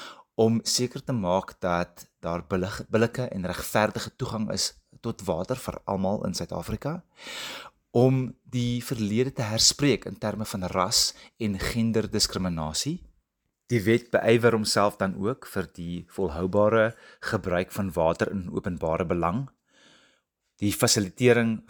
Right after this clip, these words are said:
van sosiale en ekonomiese ontwikkeling deur toegang tot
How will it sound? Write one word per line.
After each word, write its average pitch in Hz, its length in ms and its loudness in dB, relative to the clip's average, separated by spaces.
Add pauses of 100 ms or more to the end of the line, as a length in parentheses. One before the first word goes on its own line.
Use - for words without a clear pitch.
van 95 260 0
sosiale 98 800 0
en 95 240 -10
ekonomiese 92 560 -6
ontwikkeling 98 560 -4
deur 85 240 -2
toegang 95 400 -4
tot 90 160 -6